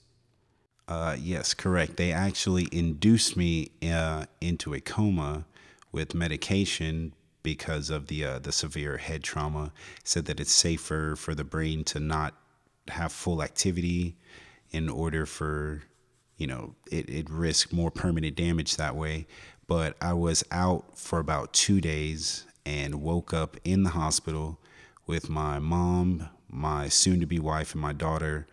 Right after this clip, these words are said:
all standing around me. And I actually tried to turn my neck to look at my, my, my fiance, and I couldn't move my neck. So at that point, I was under the impression that I was paralyzed. So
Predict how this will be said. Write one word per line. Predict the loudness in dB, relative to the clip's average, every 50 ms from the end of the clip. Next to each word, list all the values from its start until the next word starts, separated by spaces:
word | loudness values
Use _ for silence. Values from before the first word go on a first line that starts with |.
| -20 -20 -20 -20 -20 -20 -20 _ _ _ -2
all | 0 2 4 4 4 2 2
standing | 2 2 2 2 2 2 2 0 0
around | 2 2 4 4 4 4
me. | 2 0 -2 -4 -6 -6 -4
And | -4 -2 -2 -2 -4 -4 -6 -6 -4
I | -2 -2 -2
actually | -2 -2 -2 -2 -2 -2 -2 -2 -4 -6 -8 -12 _ _ _ _ _
tried | -4 -2 0 0 0 -2
to | -2 -4
turn | -2 0 2 2 2
my | 2 0
neck | 0 0 2 2 2 0 -2 -6 -12 -18 -20 _ -20 -20 -20 _ -16 _
to | -6 -4 0
look | 2 2 2 0 -2 -6 -4
at | -2 -2 -2 -2
my, | -2 -2 -2 -2 -4 -6 -8 -8
my, | -6 -4 -2 -2 -2 -2 -4 -4 -6 -10 -16 _ _ _ _ _ _ _ -8
my | -6 -4 -4 -6
fiance, | -4 -2 0 2 2 2 2 2 2 0 -2 -2 -4 -4
and | -4 -4 -2
I | -2 -2 -4 -6 -8 -10
couldn't | -2 0 0 2 2 2
move | 2 2 2 2 0
my | -2 -2
neck. | -2 0 0 -2 -2 -4 -8 _ -20 -20 _ -20 _ -20 -20 -20 _ _
So | -4 -2 0 0 0 0 -2 -4 -6 -8 _ _ _ _
at | -6 -6 -4 -2
that | 0 0 0 0
point, | 0 -2 -2 0 0
I | -2
was | -2 -2 -2
under | 0 0 0
the | 0 -2
impression | -2 -2 -2 -4 -2 -2 -2 -2 -2
that | -2 -2
I | -2
was | -2 -2 -2
paralyzed. | 0 2 2 2 2 0 -2 -4 -6 -6 -8 -8 -8 -10 -10 -14 -16 _ _ _ _ _ -12
So | -8 -6 -4 -4 -4 -4 -6 -8